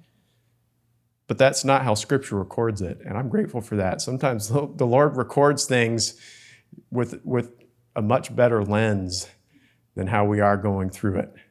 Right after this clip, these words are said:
And he's very gracious in doing that. Now, they didn't rebel.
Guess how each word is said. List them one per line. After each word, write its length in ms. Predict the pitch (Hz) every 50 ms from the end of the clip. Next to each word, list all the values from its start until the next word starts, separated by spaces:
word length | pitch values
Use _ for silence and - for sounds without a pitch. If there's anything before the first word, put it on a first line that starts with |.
| _ _ _ _ _ _ _ _ _ -
And 120 | - 98
he's 140 | 101 104 101
very 220 | 101 113 117 113 107
gracious 580 | 101 104 104 101 107 107 - - - - - -
in 140 | 110 101
doing 300 | 95 101 95 95 92 95
that. 280 | - - - - - - _ - _ _ _ _ _ _ _ _ _ _ _ _ _ _ _ _ _ _ _ _ - _ _ _ _ _ _ _ _ _ _ _ _ _ _ _ -
Now, 120 | 123 123 120
they 120 | 131 143
didn't 240 | 143 165 165 156 -
rebel. 600 | 143 135 113 123 147 185 175 143 135 143 151 -